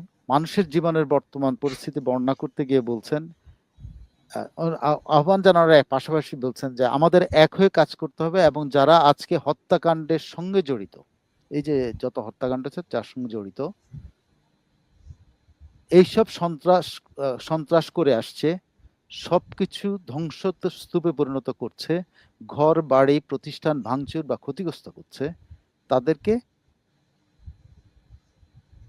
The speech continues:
তাদের, আহ, এবং, আহ, আহ, কি বলবো, তাদের প্রত্যেকটা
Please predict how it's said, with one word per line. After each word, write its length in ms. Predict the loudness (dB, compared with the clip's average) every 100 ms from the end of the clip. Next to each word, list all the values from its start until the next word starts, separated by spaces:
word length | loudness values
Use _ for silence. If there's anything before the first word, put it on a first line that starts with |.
| _ _ _ _ 0
তাদের, 340 | 2 2 0
আহ, 540 | 2 4 2 -2 -2
এবং, 320 | 0 0 -2 -6
আহ, 380 | -2 -2 -2 -10
আহ, 800 | -20 _ -8 -6 -6 -8 -16 -14 -14
কি 120 | -16 -12
বলবো, 240 | -8 -8 -10 -14 -6
তাদের 220 | -2 -2
প্রত্যেকটা 880 | 0 -2 0 2 2 _ 8 8 8